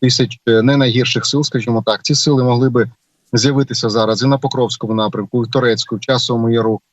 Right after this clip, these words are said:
і, е, на Куп'янському напрямку. Тому оперативно-тактичні завдання виконані. Чи, е, є сенс в стратегічному плані? Бо мова йшла, звісно, про те, що Україна таким чином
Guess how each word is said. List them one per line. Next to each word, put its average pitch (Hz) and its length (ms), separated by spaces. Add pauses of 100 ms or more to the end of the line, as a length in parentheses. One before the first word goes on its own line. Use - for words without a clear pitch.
(280)
і, 139 280
е, 120 60 (600)
на 135 140
Куп'янському 117 580
напрямку. 110 440
Тому 139 380 (360)
оперативно-тактичні 143 960
завдання 131 520
виконані. 104 580 (520)
Чи, 143 420
е, 123 480
є 143 320
сенс 156 380
в - 60
стратегічному 156 720
плані? 123 340
Бо 127 440
мова 131 320
йшла, 123 320
звісно, 117 360
про 113 120
те, 131 160
що - 180
Україна 135 340
таким 117 280
чином 139 280